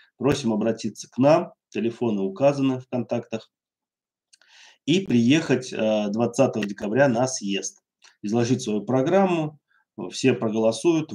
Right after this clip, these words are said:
выберут единого кандидата, поставят все подписи, и, э, он, этот кандидат, соберёт своё правление.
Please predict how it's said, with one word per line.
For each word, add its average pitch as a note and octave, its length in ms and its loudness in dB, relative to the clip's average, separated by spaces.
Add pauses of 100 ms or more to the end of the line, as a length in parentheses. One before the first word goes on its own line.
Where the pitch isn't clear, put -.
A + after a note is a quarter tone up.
выберут D3 420 2
единого B2+ 600 2
кандидата, A2+ 840 -2 (220)
поставят A2 520 -2
все - 220 -10
подписи, D3+ 800 -4 (580)
и, F#3 300 4
э, G3+ 40 0 (320)
он, A2 1200 2
этот A2+ 140 -4
кандидат, A#2 680 0
соберёт A#2 680 0 (220)
своё A#2+ 580 2
правление. B2 600 2